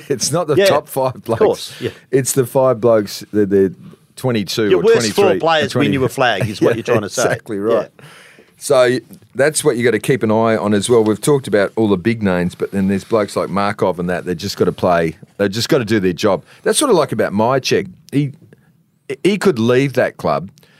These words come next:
Speaker 1: and go somewhere else, but it'd destroy him because he knows his role at
Speaker 2: Why is
Speaker 1: Collingwood.
Speaker 2: Myercheck leaving the club?
Speaker 1: No, I'm just saying he knows that he,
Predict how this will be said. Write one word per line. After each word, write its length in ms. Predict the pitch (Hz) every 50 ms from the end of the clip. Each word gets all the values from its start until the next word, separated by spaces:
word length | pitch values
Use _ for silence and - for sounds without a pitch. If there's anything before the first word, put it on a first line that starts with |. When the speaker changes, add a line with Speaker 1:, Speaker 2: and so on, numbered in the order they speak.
| _ _ _
Speaker 1:
and 120 | 98 98
go 140 | 104 110 98
somewhere 340 | 92 - 113 98 95 98 101
else, 160 | 107 107 -
but 180 | - - 104 98
it'd 240 | 95 95 107 104 98
destroy 500 | 110 104 - - - 117 113 113 104 87
him 100 | 71 65
because 320 | - 104 90 - - 101
he 80 | 110 110
knows 360 | 117 120 123 120 117 107 -
his 180 | 98 90 80
role 420 | 85 95 92 95 95 95 95 90 87
at 60 | 170
Speaker 2:
Why 80 | 226 269
is 40 | -
Speaker 1:
Collingwood. 300 | 202 - 202 208 220 196
Speaker 2:
Myercheck 220 | 190 202 190 - 170
leaving 280 | 156 131 107 95 87
the 60 | 82
club? 220 | - - - - - -
Speaker 1:
No, 100 | 131 131
I'm 100 | 120 113
just 140 | 123 127 -
saying 380 | - 139 117 101 98 98 98 -
he 140 | 117 131 127
knows 400 | 123 120 120 113 107 104 98 -
that 180 | - 101 90 - _
he, 140 | - 101